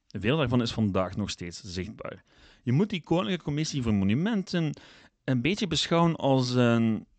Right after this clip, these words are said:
ministerie voor historisch propaganda. Daarmee wil ik zeggen dat men probeerde om echt te legitimeren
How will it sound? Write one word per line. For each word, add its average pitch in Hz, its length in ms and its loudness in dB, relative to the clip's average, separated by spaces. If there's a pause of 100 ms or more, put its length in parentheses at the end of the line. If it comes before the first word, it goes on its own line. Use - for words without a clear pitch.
(240)
ministerie 156 720 0
voor 143 200 4
historisch 156 580 0
propaganda. 90 800 -4 (1500)
Daarmee 165 260 0
wil 226 120 0
ik 127 120 -4
zeggen 190 440 -2
dat 135 200 -2
men 117 320 2 (300)
probeerde 139 480 2
om 117 160 2
echt - 340 -8
te 147 80 -4
legitimeren 135 880 -4